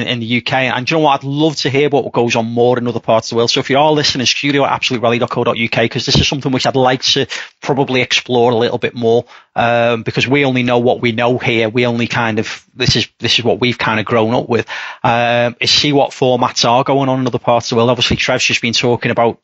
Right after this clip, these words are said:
the, the, the, the, what's going on over in Northern Ireland, the quarry stuff. I know Killian,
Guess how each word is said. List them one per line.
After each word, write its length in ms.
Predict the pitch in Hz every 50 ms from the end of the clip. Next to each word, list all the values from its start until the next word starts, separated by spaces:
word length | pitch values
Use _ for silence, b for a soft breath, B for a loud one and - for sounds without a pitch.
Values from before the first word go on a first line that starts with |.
| _ _
the, 200 | 120 117 117 110
the, 160 | 101 - 107
the, 360 | 92 95 - - 98 98 - -
the, 240 | - - 117 123 139
what's 240 | 123 120 117 - -
going 220 | 117 113 117 117
on 100 | 117 113
over 160 | 113 110 120
in 80 | 113 117
Northern 260 | 120 113 104 117 120
Ireland, 180 | 123 127 117 -
the 60 | -
quarry 280 | - - 123 127 127
stuff. 280 | 117 - - 117 - -
I 60 | 131
know 120 | 123 120 120
Killian, 400 | - - 131 127 127 131 120